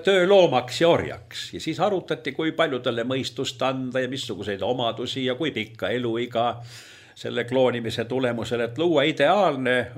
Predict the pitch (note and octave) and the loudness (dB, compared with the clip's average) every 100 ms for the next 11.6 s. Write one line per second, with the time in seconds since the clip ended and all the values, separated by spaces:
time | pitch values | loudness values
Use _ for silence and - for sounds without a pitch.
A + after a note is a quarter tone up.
0 | - - B2+ D3 B2 B2 G2+ D2+ - - | -14 0 4 6 6 6 4 -2 -8 -20
1 | - - _ _ - - - - _ B2+ | -20 -20 _ _ -20 -20 -20 -20 _ -6
2 | D3 F3+ E3 D#3+ D3+ - - D#3 - C#3+ | -2 0 0 2 0 -2 2 2 2 0
3 | C3+ - D#3 D3 A#2+ A#2+ A#2 C3 A#3 - | 0 0 -2 -2 -6 -4 0 0 -2 -4
4 | _ E3 D#3 D#3+ D3 C#3+ D#3+ C#3 - C3 | _ -4 -2 -2 -4 0 0 0 -2 -2
5 | C3 - - - - - - B2 A#2+ A#2+ | -2 -4 -18 -18 -18 -20 -6 -2 -2 -2
6 | C#3+ - - B2+ C3+ D#3 C#3 - - A#2 | -6 -4 -2 0 0 -2 -4 -8 -4 -2
7 | A2+ - - _ _ - - D3 D3 B2 | -2 -4 -20 _ _ -20 0 2 4 2
8 | - A2+ A2 A#2 A2+ C#3+ A2+ G2 A#2 E2 | 0 -2 2 2 2 0 2 6 6 4
9 | E2 E2+ F2 G2+ F2 D#2+ E2 F#2 D2+ - | -2 -6 -4 -4 -4 -6 -2 -2 -2 -6
10 | - - - - _ - - - - - | -14 -16 -16 -20 _ -20 -20 -20 -20 -20
11 | - - A2+ C#3+ C#3+ | -20 2 2 4 6